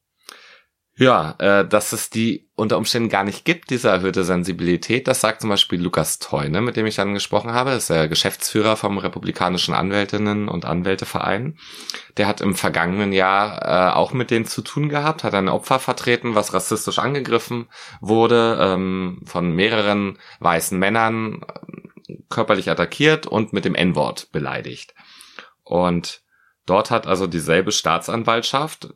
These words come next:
die Beleidigung auch nicht angezeigt und das Verfahren dann gegen ein Schmerzensgeld von fünfhundert Euro eingestellt, weil sie kein öffentliches Interesse an der Verfolgung, äh, dieser Straftat erkennen konnte.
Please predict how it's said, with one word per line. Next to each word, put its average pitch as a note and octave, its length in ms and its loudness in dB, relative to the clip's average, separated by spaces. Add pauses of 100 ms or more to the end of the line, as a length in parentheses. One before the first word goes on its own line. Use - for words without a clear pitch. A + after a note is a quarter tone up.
(140)
die F#2+ 80 -4
Beleidigung F2+ 800 0
auch - 280 0
nicht A#2+ 280 -2
angezeigt D3+ 600 -2
und B2 120 -2
das A2 120 0
Verfahren G#2+ 380 2
dann G2+ 140 0
gegen F#2+ 200 -2
ein E2+ 100 2
Schmerzensgeld D#2+ 640 -2
von F2 140 -2
fünfhundert E2+ 420 -4
Euro D2+ 220 -2
eingestellt, G#2+ 680 0 (300)
weil F2 200 0
sie A2 160 -2
kein F#2 340 0
öffentliches G2 640 -2
Interesse - 520 -2
an E2+ 120 0
der D#2+ 80 2
Verfolgung, E2 720 2 (480)
äh, D#2+ 220 2
dieser D2+ 640 2 (220)
Straftat - 600 -2
erkennen C2+ 520 -8 (360)
konnte. - 460 -6